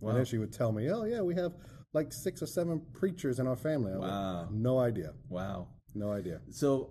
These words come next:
Speaker 1: uh, just curious, h-, how did he pass away?
Speaker 2: Um, they were, uh, on deployment or, yeah, I believe it was deployment. They were overseas, and they had gone into town and coming back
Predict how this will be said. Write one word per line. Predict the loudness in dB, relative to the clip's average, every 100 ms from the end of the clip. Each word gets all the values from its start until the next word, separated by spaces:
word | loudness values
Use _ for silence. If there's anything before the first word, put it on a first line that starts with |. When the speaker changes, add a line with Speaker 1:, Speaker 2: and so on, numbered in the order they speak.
| -4
Speaker 1:
uh, | 0 2 2 -2
just | -6 -6
curious, | 0 2 4 0
h-, | -4 0
how | 0
did | 0 -2
he | -2
pass | -2 -2
away? | -2 -4 -4 -10 -18 -18 -16 -16 -20 _ _
Speaker 2:
Um, | 6 8 8 6
they | 6
were, | 6 4 2 -4 -10 0
uh, | 2 2 0 -2 -6
on | -2 0 2
deployment | 0 0 4 4 4 0 2
or, | 4 6 6 4 0 -4 -18 _ _ _ _ -2
yeah, | 0
I | 2
believe | 4 4
it |
was | 2
deployment. | 0 0 4 4 4 2 -4
They | -2
were | 0
overseas, | 0 0 0 0 2 4 2 -2 -10 -16 -16 -16 -10
and | 0 2 4 4 2 0
they | -2 0
had | 0
gone | 2 4
into | 4 2
town | 0 0 2 2 0 -2
and | -6 -2 -2 -2 -4 -10 -20 _ _ _ -4
coming | 2 4
back | 4 4 2 -2